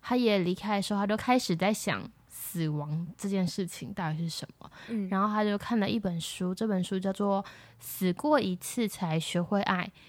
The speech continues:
Speaker 1: 这个作者是艾妮塔·穆扎尼。那他因为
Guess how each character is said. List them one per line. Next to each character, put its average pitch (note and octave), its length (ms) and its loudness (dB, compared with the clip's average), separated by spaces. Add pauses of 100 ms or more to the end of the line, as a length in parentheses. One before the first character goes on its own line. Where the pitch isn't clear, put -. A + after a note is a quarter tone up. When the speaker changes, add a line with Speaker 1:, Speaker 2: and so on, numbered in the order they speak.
(120)
Speaker 1:
这 B3+ 100 -2
个 A#3 200 6
作 C#4 260 4
者 F#3 200 2
是 A3+ 240 2 (100)
艾 B3+ 180 4
妮 F3 240 6
塔· - 240 -6 (280)
穆 C4+ 200 6
扎 D#3 340 0
尼。 E3 420 6 (280)
那 G#3 240 0 (140)
他 C4+ 280 0
因 C#4 340 6
为 B3 340 6